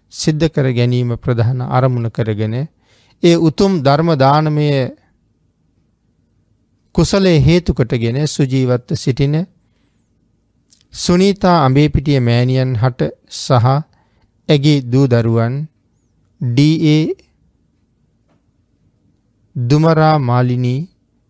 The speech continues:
මෑණියන්, කේ ඩබ්ලිව් ගුණවර්ධන පියාණන් හා දූ දරුවන්,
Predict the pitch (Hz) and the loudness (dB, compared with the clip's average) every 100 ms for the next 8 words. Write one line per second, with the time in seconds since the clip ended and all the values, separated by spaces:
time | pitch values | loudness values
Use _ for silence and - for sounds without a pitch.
0 | _ _ _ - 120 117 113 110 120 143 | _ _ _ 0 2 2 2 -2 -4 -8
1 | - _ _ _ _ _ _ _ _ _ | -12 _ _ _ _ _ _ _ _ _
2 | _ _ - 170 165 143 135 139 123 127 | _ _ 0 2 4 2 2 0 2 2
3 | 131 123 120 120 120 - 131 123 120 120 | 2 0 0 -2 -2 0 2 2 0 -2
4 | 107 117 120 139 _ _ _ _ 127 143 | 0 0 0 -4 _ _ _ _ 0 2
5 | 139 113 110 107 110 | 4 2 0 0 -2